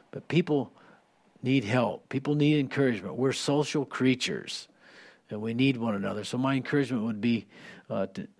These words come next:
to seek out someone this week. Just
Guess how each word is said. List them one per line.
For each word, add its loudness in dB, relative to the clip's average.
to -16
seek 2
out 0
someone 0
this -4
week. -6
Just -6